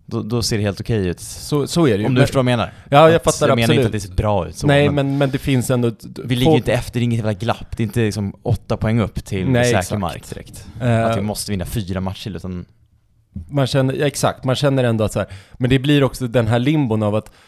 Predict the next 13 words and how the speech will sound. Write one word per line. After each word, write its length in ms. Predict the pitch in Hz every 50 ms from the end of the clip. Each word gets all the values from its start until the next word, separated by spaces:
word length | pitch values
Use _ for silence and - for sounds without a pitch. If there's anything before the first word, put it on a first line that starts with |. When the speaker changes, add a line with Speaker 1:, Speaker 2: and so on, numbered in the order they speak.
| _ _ _
Speaker 2:
det 100 | - 117
finns 440 | - - - 151 151 147 139 - -
liksom, 220 | 123 - 123 120
men 160 | 120 120 120
man 140 | 117 120 113
känner 400 | - - 131 127 123 120 117 113
samtidigt 560 | 98 - - 120 110 104 110 110 101 95 92
bottenlöst 680 | - 120 - - - - 113 101 113 120 113 92 - -
jävla 240 | 113 104 92 104 101
mörker 680 | 127 143 143 131 113 101 - - - 104 90 92 - -
och 200 | 120 - - -
man, 300 | 113 104 107 104 80 - - - - - - - - - - _ _ _ _
man, 460 | - 113 113 113 120 120 - - 127